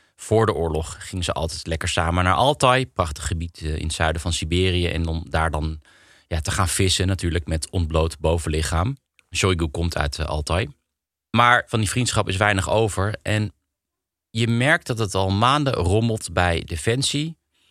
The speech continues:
Dat natuurlijk ook in strijd is met het privéleger van Wagner.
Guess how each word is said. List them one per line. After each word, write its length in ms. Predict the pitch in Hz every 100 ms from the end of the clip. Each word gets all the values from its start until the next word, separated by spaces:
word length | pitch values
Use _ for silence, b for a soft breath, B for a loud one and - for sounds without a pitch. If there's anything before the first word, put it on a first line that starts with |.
| _ _ _ _ _
Dat 280 | 92 92 -
natuurlijk 420 | 85 - 123 107
ook 200 | - 127
in 180 | - 95
strijd 420 | - 101 87 87
is 260 | - 85 -
met 420 | 82 80 78 -
het 200 | - 82
privéleger 720 | - 87 92 85 82 78 - 82
van 340 | 82 80 82
Wagner. 600 | - 139 160 135 117 127